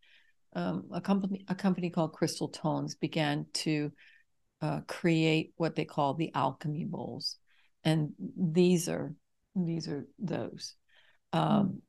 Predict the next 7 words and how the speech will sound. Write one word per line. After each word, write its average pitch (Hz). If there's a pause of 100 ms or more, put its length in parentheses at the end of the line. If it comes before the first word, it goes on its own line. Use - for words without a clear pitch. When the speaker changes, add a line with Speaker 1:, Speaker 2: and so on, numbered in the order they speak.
(100)
Speaker 1:
they're 151
so 170 (120)
much 165
more 160
refined. 151
They're 160 (300)
lighter. 160